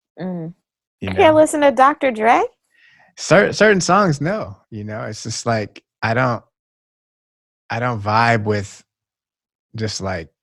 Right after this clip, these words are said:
Speaker 2: like, the misogyny, for instance, right? I'm just
Speaker 1: Mm.
Speaker 2: like, "Ah, I can't, I'm, I'm not trying to hear all this," right?
Speaker 1: <laughs> Yeah.
Speaker 2: Um, it's just too much.
Speaker 1: Yeah.
Speaker 2: Um, so my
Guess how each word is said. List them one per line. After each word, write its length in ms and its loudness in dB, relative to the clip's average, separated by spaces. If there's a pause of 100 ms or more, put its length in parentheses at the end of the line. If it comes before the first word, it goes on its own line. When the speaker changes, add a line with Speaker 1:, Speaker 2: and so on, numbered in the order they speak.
(100)
Speaker 2:
like, 220 -14
the 60 -10
misogyny, 640 -4
for 140 -12
instance, 640 -16 (100)
right? 280 -10
I'm 140 -8
just 160 -6
Speaker 1:
Mm. 60 -8
Speaker 2:
like, 160 -6
"Ah, 260 -4
I 80 -10
can't, 340 -14 (120)
I'm, 280 -14
I'm 120 -16
not 200 -14
trying 220 -10
to 60 -12
hear 300 -4
all 200 -8
this," 400 -18 (260)
right? 280 -8 (380)
Speaker 1:
<laughs> 20 -6 (240)
Yeah. 320 -4
Speaker 2:
Um, 120 -18 (800)
it's 140 -12
just 160 -14
too 140 -12
much. 400 -14 (380)
Speaker 1:
Yeah. 340 -8
Speaker 2:
Um, 180 -18 (400)
so 680 -2 (1400)
my 720 0